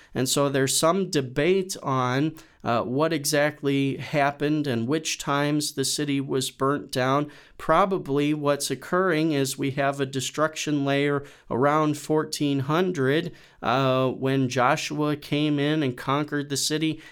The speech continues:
and then an additional destruction of the city by fire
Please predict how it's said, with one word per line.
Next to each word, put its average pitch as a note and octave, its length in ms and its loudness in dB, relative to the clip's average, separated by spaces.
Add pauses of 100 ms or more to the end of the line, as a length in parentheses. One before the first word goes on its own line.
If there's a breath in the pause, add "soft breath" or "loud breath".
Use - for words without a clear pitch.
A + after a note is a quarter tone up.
(100)
and C#3 220 0
then D3+ 240 2
an C#3 240 0
additional C#3+ 840 0
destruction C#3+ 840 -2
of C#3 160 -4
the C3+ 80 -2
city C3+ 340 -4
by B2+ 280 0
fire B2+ 440 0